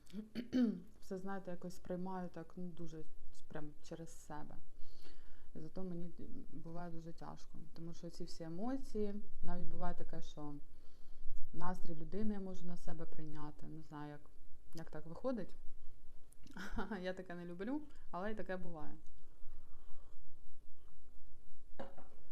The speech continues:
<clears throat> Боже, я так смачно поїла.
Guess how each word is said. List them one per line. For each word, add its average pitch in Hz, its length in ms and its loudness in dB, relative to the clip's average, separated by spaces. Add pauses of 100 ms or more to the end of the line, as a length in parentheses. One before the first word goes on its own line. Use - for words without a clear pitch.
(460)
<clears throat> 269 400 -2 (840)
Боже, 165 220 -2
я 165 40 2
так - 200 -4
смачно - 420 2
поїла. 185 380 -2